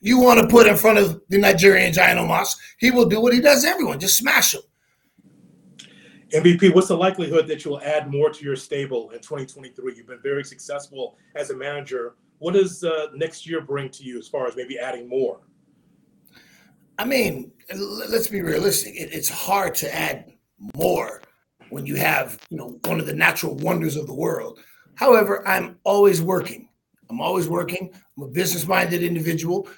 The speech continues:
Speaker 1: and I see opportunity everywhere. But my focus right now is on the Nigerian Giant Omos and making sure that he realizes and achieves the absolute pinnacle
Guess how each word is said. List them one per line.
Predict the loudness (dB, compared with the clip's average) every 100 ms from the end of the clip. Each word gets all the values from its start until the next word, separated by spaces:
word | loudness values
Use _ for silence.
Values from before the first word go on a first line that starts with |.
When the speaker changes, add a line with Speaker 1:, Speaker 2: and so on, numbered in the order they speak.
| _
Speaker 1:
and | -6
I | -4
see | 2 4
opportunity | 2 0 0 0 2 2
everywhere. | 2 0 -6 -8 -12 -20 _
But | -10 -4
my | -4
focus | -4 -2 2 2 4 2 2 -4 -10
right | -2 -2 0
now | -4 -4 -4 -10 _ _ _ _ _ _
is | -8 -6 -6 -8 -10 -12
on | -10 -8
the | -6
Nigerian | -6 -6 -6 -6 -6 -8
Giant | -6 -4 -4 -6
Omos | -8 -8 -8 -10 -12 _ -12
and | -2
making | -2 -2
sure | 0 2 2 0
that | -6
he | -8 -6 -4 -4 -8 _ _ _ _
realizes | -2 0 2 2 0 -2 -4
and | -4 -4
achieves | -4 -4 -4 -6 -10 -12 -18 _
the | -16 -14 -4
absolute | -2 0 -2 -6 -4 -4 -6 -18 _ _ _ _ _ _ _ _ _ _ _ _
pinnacle | 4 4 4 -4 -16 _